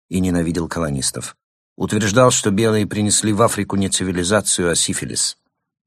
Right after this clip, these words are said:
Эрван хотел было попросить не отклоняться, но сказал себе, что в определенном смысле он приехал, чтобы проникнуться этой культурой.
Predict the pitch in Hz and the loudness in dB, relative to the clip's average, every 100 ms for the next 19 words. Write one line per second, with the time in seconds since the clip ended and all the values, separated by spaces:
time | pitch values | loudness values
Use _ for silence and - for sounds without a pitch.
0 | _ _ _ - 71 80 82 - 71 80 | _ _ _ -4 -2 0 0 -2 -2 -2
1 | 71 78 71 69 76 76 80 69 76 71 | -2 -2 -4 -4 -4 -4 -4 -6 -6 -6
2 | 73 71 78 101 95 - 65 67 78 - | -4 -4 -2 -2 -2 -2 -2 -4 -4 -4
3 | - 69 80 73 - 69 78 - 71 69 | -4 -6 -4 -4 -4 -4 -6 -6 -6 -8
4 | 71 76 80 82 85 78 73 - 87 90 | -8 -8 -6 -4 -4 -4 -4 -4 -4 -4
5 | 85 82 80 73 80 85 - 76 71 - | -4 -6 -8 -8 -6 -6 -6 -8 -8 -8
6 | 73 - 82 85 - 80 73 - 76 73 | -8 -8 -6 -6 -6 -10 -8 -8 -8 -12
7 | 71 82 101 73 65 55 - | -14 -16 -14 -12 -10 -12 -16